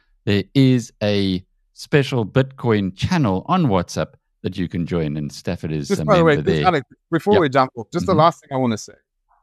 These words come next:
Speaker 2: Watch the Bitcoin E T F. When the spot E T F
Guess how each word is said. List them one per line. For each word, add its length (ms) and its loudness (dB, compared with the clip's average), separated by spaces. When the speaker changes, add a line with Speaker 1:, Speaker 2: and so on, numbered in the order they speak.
Speaker 2:
Watch 380 2
the 100 0
Bitcoin 540 0
E 100 -4
T 240 -6
F. 160 -4
When 140 -2
the 100 4
spot 400 2
E 100 -6
T 200 0
F 100 0